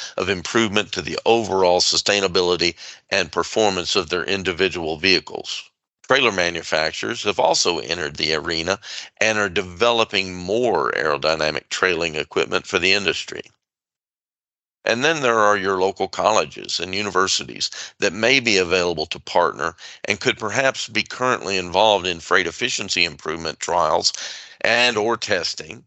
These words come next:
of their own. They may be looking for corporate partners. While most of my comments have related to fuel consumption and emissions and their reduction or elimination,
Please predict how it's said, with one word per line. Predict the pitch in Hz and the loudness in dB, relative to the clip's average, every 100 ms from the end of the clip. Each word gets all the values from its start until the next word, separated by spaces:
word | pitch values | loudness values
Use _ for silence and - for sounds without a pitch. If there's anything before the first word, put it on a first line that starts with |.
| _ | _
of | 131 113 | -2 2
their | 127 123 | 2 4
own. | 131 170 - - _ _ _ | 2 0 -8 -14 _ _ _
They | - | -2
may | 127 139 | 2 2
be | 131 | 0
looking | 135 143 135 123 | 0 -2 -4 -8
for | 113 110 _ | -8 -14 _
corporate | - 143 - - - | -6 -6 -4 -10 0
partners. | 143 156 - - - - - _ _ _ _ _ _ _ - | 0 0 -2 -14 -12 -14 -14 _ _ _ _ _ _ _ 0
While | 131 135 | 2 4
most | 151 175 - | 4 2 0
of | |
my | 123 113 | 2 2
comments | 107 110 98 92 87 - | 4 2 4 2 0 -2
have | 104 85 | -2 -2
related | 90 87 90 82 | 2 2 2 -4
to | 80 | -6
fuel | - 110 98 | -2 0 -2
consumption | - 80 - 73 60 - - - - - - | -4 -8 -6 -8 -8 -10 -10 -14 -20 -20 -6
and | 101 | -4
emissions | 98 101 107 - 98 90 87 - - - - - | -2 0 2 2 0 -2 -4 -4 -12 -18 -16 -2
and | 110 113 | 0 2
their | 104 | 0
reduction | 92 98 92 98 - 95 | -2 -2 0 0 -2 -4
or | 90 | -2
elimination, | 87 87 85 82 80 - 76 76 | -2 -2 -2 -2 -2 -4 -8 -14